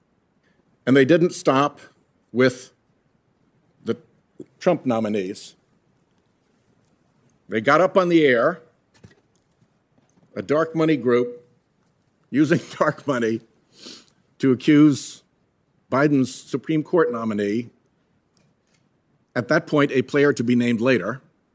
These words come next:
Judge Jackson had not been selected at this point, of being a tool or stooge of liberal activist dark money.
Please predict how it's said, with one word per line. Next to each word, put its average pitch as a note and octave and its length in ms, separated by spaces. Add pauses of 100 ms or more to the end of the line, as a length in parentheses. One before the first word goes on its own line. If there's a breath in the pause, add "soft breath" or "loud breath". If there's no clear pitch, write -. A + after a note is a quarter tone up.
(960)
Judge A2 220
Jackson A#2+ 360
had A2 180
not A#2 280
been A2+ 160
selected A#2 440
at G2 80
this G#2 160
point, G#2 400 (2250)
of A#2+ 180
being B2+ 520
a B2 100
tool C3+ 420
or A2+ 140
stooge A#2 500
of G#2+ 420 (1300)
liberal A#2+ 280
activist G#2 540 (260)
dark F#2+ 240
money. E2+ 300